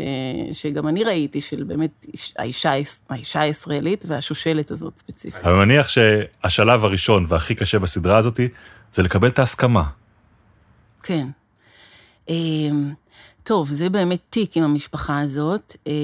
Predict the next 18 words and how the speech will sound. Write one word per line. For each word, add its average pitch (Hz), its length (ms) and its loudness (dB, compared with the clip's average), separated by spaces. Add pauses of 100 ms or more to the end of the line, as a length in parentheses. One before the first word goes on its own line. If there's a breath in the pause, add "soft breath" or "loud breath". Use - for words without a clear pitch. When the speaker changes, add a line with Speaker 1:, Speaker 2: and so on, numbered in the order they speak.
(240)
Speaker 1:
ואני 147 160 -2
חושבת 156 220 -8
שזו 165 200 -4
גם 175 140 0
הסיבה 156 340 -2
שזה 151 200 -4
לא 151 120 2
נעשה 156 360 -2
עד 175 180 0
היום, 139 260 -2
זאת - 120 -10
אומרת, 135 180 -4
זו 139 80 -6
באמת 147 200 -4
משפחה 156 420 -6
שזה 151 160 -6
רק 139 220 -8
מתבקש. 175 800 -4